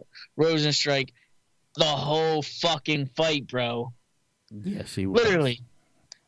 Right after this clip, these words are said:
Speaker 1: And, and doing, like, the similar game plan of what I was saying, you know, kinda stay on the outside, take him down. I mean, he, he, you know, he had trouble taking him down eventually, but for the most part, he was, he was doing his thing.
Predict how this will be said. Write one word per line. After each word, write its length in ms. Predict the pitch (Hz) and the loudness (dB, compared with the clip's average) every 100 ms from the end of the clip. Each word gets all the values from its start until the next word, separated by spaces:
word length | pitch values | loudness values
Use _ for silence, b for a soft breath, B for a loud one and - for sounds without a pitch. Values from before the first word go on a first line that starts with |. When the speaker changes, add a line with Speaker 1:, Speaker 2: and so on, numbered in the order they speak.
| _ _ - | _ _ 0
Speaker 1:
And, 160 | 175 | 2
and 320 | 180 180 175 180 | 4 2 4 4
doing, 180 | 226 | 4
like, 180 | 202 175 | 4 4
the 80 | 160 | 2
similar 360 | - 247 220 185 | 0 2 2 2
game 280 | 170 175 170 | 2 2 2
plan 200 | 170 156 | 2 2
of 80 | |
what 80 | 156 | 2
I 80 | 165 | 2
was 140 | 156 - | 0 0
saying, 380 | 165 165 165 | 0 2 2
you 100 | 160 | 4
know, 140 | 151 139 | 2 2
kinda 240 | 170 160 | 2 0
stay 180 | - 165 | 0 0
on 120 | 160 | 2
the 60 | 156 | 2
outside, 600 | 160 151 156 156 160 156 - | 2 0 0 2 2 0 -2
take 200 | 160 160 | -2 0
him 120 | 151 | 2
down. 360 | 151 156 151 147 B B - | 2 2 0 -2 B B -2
I 80 | 156 | 2
mean, 200 | 156 143 | 2 2
he, 320 | 196 175 165 | 0 0 0
he, 60 | 180 180 | 0 0
you 40 | |
know, 320 | 160 143 131 131 | 2 2 -2 -4
he 160 | 151 160 | 0 2
had 260 | 170 170 | 2 0
trouble 240 | 165 160 151 | 0 0 0
taking 200 | 147 135 | 0 2
him 40 | |
down 180 | 139 135 | 2 0
eventually, 480 | 131 151 - 127 123 | 2 0 0 -2 -2
but 220 | 123 120 - B B - - | -4 -6 -10 B B -12 -2
for 100 | 240 | 2
the 40 | |
most 180 | 220 190 | 2 4
part, 160 | 147 | 2
he 80 | 151 | 2
was, 80 | 165 | 2
he 200 | 139 170 | 2 0
was 160 | 165 139 | 0 0
doing 240 | 147 147 | 0 0
his 120 | 135 127 | 0 2
thing. 300 | 156 131 | 2 2